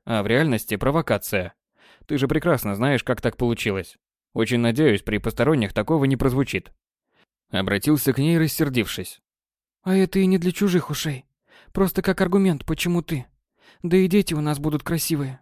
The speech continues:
Продолжила она нападение. С последним тебя разочарую, у нас не может быть потомства. Откровенно говоря, его у меня ни с кем на земле не может быть. Ну, кроме одной дамочки. Но это частность. Отбил последний аргумент.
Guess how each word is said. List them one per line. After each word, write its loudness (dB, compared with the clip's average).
Продолжила 2
она 2
нападение. 0
С -20
последним 2
тебя 4
разочарую, 2
у -2
нас 0
не 0
может 0
быть -4
потомства. -2
Откровенно 2
говоря, 2
его 4
у 4
меня 2
ни 2
с -4
кем 0
на -2
земле 0
не 2
может 0
быть. -6
Ну, 0
кроме 2
одной 0
дамочки. -2
Но 0
это 0
частность. -2
Отбил 2
последний 2
аргумент. 0